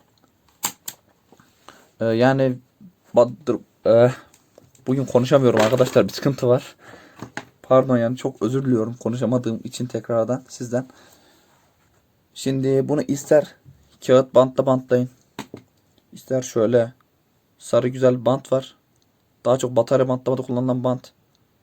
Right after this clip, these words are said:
İster bununla bantlayın. Karar size kalmış. İster elektrik bandıyla bantlayın. Ben bantlayıp geliyorum. Siz bekleye durun. Arkadaşlar tekrardan, e, bunları güzelce bantlamamız gerekiyor. Bu yüzden sürekli bant atacağız her yerine. Neden derseniz bataryamız eğer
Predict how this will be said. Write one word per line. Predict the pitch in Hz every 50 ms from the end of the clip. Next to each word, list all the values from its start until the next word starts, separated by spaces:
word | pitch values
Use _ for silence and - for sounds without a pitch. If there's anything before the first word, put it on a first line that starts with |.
| _ _ _ _ _ _ _ _ _ _ _ _ _ _ _
İster | - - - - 139 139 135 117
bununla | 117 131 147 143 147
bantlayın. | 151 147 143 _ - 143 147
Karar | 147 _ - 139 139 143 135
size | 131 - 131
kalmış. | 127 127 127 131 139 - -
İster | 127 127 - 156 156 - -
elektrik | 120 127 127 131 - 139 - -
bandıyla | 135 131 135 143 143 131 123
bantlayın. | 110 104 - _ - 127 131 _ _ _ - - - - _ _ _ _ _ _ _
Ben | - 165 165 151 - - _ _ _ _ -
bantlayıp | - 156 180 170 - - 143 139 -
geliyorum. | - 135 131 123 123 127
Siz | 127 - 131 -
bekleye | - 131 131 - 131 127
durun. | 120 117 - _ _ _ _
Arkadaşlar | - - 135 135 - 139 131
tekrardan, | 131 147 131 131 135 131 131 131 143 143 135 -
e, | - 127 127 127 123 127
bunları | 135 147 143
güzelce | 135 131 127 147 147 147 127
bantlamamız | 117 123 127 127 - 143 143 147 151 143
gerekiyor. | 135 127 113 107 - - 120 120 127 - _ _ - _ _ - - - _ _ _ _ _ _ - _ _ _
Bu | - 143
yüzden | 165 156 147 147
sürekli | 143 - - 147 143 _ - -
bant | 139 143 156 -
atacağız | 135 127 - - 127 139
her | 135 123
yerine. | 120 113 110 113 120 127 127 - _ -
Neden | 127 131 151 143
derseniz | 143 135 139 165 135 127
bataryamız | 123 123 - 143 135 135 135 135 131 135
eğer | 135 123 123 123 123